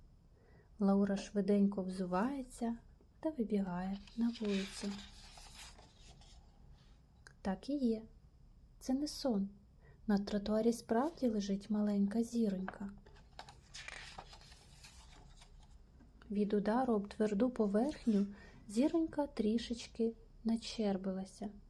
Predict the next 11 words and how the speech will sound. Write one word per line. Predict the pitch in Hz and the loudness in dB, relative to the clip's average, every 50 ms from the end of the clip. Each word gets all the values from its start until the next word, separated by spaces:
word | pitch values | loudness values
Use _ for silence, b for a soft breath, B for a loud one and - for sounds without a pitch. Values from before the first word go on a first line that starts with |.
| - - - - - - - - - - - - - | -20 -20 -20 -20 -20 -20 -20 -20 -20 -20 -20 -8 -2
Добре, | - 339 349 - 226 208 208 | 0 0 2 2 2 0 0
що | - - 214 190 | 0 0 2 4
в | |
Лаури | 196 202 202 233 294 285 262 240 | 6 6 6 6 6 4 4 4
завжди | - 233 262 302 294 - - 240 | 4 4 2 2 2 2 0 0
під | 247 - 214 190 | 2 2 2 4
рукою | 208 202 202 202 - 202 214 226 233 | 4 2 2 0 2 2 2 4 2
аптечка, | 247 247 247 - - 254 233 202 202 202 - - - 190 202 - b b b b b b - | 2 0 -4 -4 0 2 2 2 2 -2 -6 -8 -8 -10 -10 -10 b b b b b b 0
а | 214 196 | 2 2
в | 190 196 196 | 2 4 4
ній | 190 190 202 240 - | 6 6 6 6 4